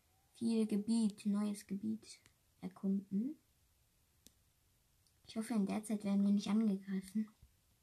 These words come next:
Wäre nämlich schlecht. Wir erku-, wir tun jetzt mal einfach mal einen Reiter schicken, damit er das Gebiet erkunden soll.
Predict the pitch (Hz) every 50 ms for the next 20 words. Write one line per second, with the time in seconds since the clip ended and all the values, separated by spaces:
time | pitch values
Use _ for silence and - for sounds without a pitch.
0 | _ _ _ _ _ _ _ _ - _ _ _ _ _ _ - 196 196 202 208
1 | 220 240 247 247 247 233 226 226 220 220 214 220 220 - - - - - _ _
2 | - _ _ _ _ _ _ _ _ - - - - - 165 147 156 208 262 254
3 | - - - - - - - - _ _ _ _ _ _ _ _ _ _ _ _
4 | _ _ _ - _ _ _ _ _ _ _ _ - 208 196 180 196 - - -
5 | - 202 208 202 196 208 208 208 196 - - 233 226 220 202 - - 202 196 185
6 | - - 196 202 208 - - - - 202 196 - - - 196 190 190 185 190 196
7 | 190 196 196 196 196 196 196 190 202 226 240 233 - - - 185 - - - _
8 | - - - 196 - - 196 214 262 - - - - - - _ - 196 202 196
9 | 190 - - - 202 202 196 190 196 196 196 196 196 - - - - _ _ _
10 | _ _ _ _ - 202 196 - - - 196 214 226 240 233 - - 190 190 -
11 | - 196 196 196 - - 196 196 - 196 202 226 269 320